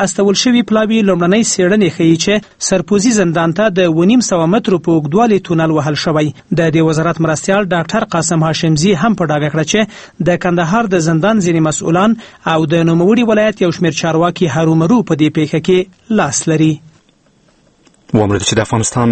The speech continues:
Speaker 2: د جمهوري ریاست چارواکي وایي د کندهار له زندان څخه د بندیانو د تېښتې په برخه کې د افغان ځواکونو ترڅنګ بهرنیو ځواکونو هم بې پروایي کړې ده.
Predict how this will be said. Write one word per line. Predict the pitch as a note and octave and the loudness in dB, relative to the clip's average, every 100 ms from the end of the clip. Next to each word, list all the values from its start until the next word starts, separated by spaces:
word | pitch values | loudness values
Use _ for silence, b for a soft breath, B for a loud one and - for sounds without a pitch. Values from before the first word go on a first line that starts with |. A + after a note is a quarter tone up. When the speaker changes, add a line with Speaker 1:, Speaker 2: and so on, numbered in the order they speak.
| A#2 A#2 B2 | 2 0 0
Speaker 2:
د | A2 G#2+ G2+ | 0 0 -2
جمهوري | G2 G2 G2 G#2+ | -2 -2 -2 -2
ریاست | G2+ G2+ G2+ A2+ - - - | 0 0 0 -2 -2 -4 -2
چارواکي | G#2+ G#2 - | -2 -2 -2
وایي | G#2+ A2+ | -2 -2
د | A#2 | -2
کندهار | A2+ G#2 G#2+ G#2 | 0 0 0 -2
له | G2 | 0
زندان | G2 G2+ G2 | 0 0 -2
څخه | - | -4
د | G2 | -2
بندیانو | F#2+ F#2 A#2+ B2 | -2 0 2 0
د | |
تېښتې | A#2+ B2+ - B2 | 0 -4 -4 -2
په | A#2 | -2
برخه | A#2+ A#2 | -2 -2
کې | A2+ | -2
د | G#2 | -2
افغان | A2 G#2+ | 0 0
ځواکونو | G2 G2 A2+ G2 | 0 -2 -2 -2
ترڅنګ | G2+ - G2+ F#2 | -4 -4 -2 -2
بهرنیو | F2+ F#2+ G2 F#2+ F2+ | 0 0 2 0 0
ځواکونو | G2 F#2+ - A2+ G2 F#2 | 0 -2 0 0 0 0
هم | G#2+ | -2
بې | F#2 F2+ | -2 -4
پروایي | G2+ F#2 F2+ E2+ | -4 -2 -2 -4
کړې | G#2 F2 | -4 -2
ده. | G2 | -2